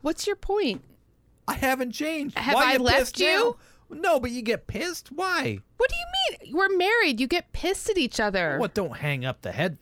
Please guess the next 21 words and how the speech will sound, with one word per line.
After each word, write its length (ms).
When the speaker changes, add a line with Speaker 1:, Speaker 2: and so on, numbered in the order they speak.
Speaker 2:
The 120
show 280
must 160
Speaker 1:
You're 100
Speaker 2:
go 120
Speaker 1:
gonna 220
Speaker 2:
on. 180
Speaker 1:
hang 200
up 180
the 80
Speaker 2:
The 60
Speaker 1:
headphones. 600
Speaker 2:
show 360
must 280
go 180
on, 340
bro. 260
Speaker 1:
Well, 360
it's 220
not 280
live. 600